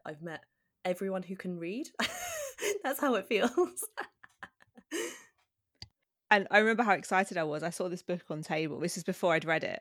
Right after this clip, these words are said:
Speaker 2: and it was a suggestion in, from Waterstones that people should read it for a sapphic summer. And here we are having a sapphic September.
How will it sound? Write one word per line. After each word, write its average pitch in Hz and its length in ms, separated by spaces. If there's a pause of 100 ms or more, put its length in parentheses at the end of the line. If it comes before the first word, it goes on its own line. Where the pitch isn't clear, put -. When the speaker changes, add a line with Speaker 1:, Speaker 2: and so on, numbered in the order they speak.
(120)
Speaker 2:
and 156 340
it - 160
was 156 100
a 160 40
suggestion 147 520
in, 147 140
from 165 220
Waterstones 156 560
that - 100
people 165 240
should 165 180
read 156 220
it - 100
for 160 140
a 160 60
sapphic - 400
summer. 190 340 (560)
And 214 80
here 214 140
we 220 100
are 190 160
having 180 260
a 190 40
sapphic - 340
September. 160 600